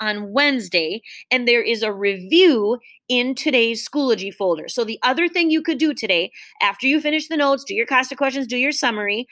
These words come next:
um, you could work on missing stuff, of course, but you could also work on the Unit five review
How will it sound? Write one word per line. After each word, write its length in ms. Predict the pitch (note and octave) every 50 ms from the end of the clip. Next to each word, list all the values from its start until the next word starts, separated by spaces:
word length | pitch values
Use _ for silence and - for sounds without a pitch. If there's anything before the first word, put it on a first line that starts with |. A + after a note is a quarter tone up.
| - - - -
um, 180 | - A3+ G#3+
you 100 | A3+ B3+
could 140 | - - G#3
work 160 | A3 A3+ A3
on 140 | A3 G3+ A3
missing 280 | D4 F#4 - - C4+ C4
stuff, 220 | - B3 A3+ G#3+
of 140 | G#3+ G3+ -
course, 260 | - G3+ F#3+ G3 - -
but 140 | C4 A3
you 100 | B3 C4+
could 120 | A3 C4 C4
also 280 | B3+ C#4 - - D4+
work 280 | C#4+ A#3 A#3+ A3+ A3+ -
on 240 | G#3 G#3 G#3 G#3 G3+
the 100 | G3+ G3+
Unit 400 | F3 G3 A#3+ B3+ C4 - - -
five 280 | - A#3 A3 G#3+ G#3+ G3 F3+
review 800 | F#3 G3 F#3 F3 E3 D#3+ E3+ F#3+ F#3+ F#3+ G#3 B3 D4+ F4 G#4+